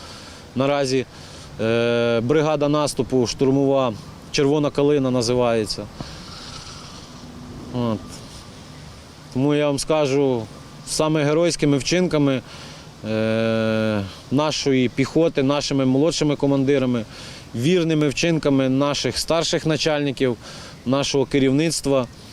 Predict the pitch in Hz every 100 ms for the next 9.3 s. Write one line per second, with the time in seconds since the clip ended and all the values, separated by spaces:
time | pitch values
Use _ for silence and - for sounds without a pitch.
0 | - - - - - 110 113 110 110 110
1 | 107 104 101 101 107 110 - - - -
2 | - - - 139 135 147 143 139 131 131
3 | 135 160 151 160 160 156 147 139 170 165
4 | 175 151 123 123 120 127 - 131 123 139
5 | 156 156 135 123 110 131 170 180 151 110
6 | 101 - - - - - - 139 127 185
7 | 170 - 135 139 135 156 151 135 131 127
8 | 117 113 156 147 147 160 156 143 143 170
9 | 147 123 -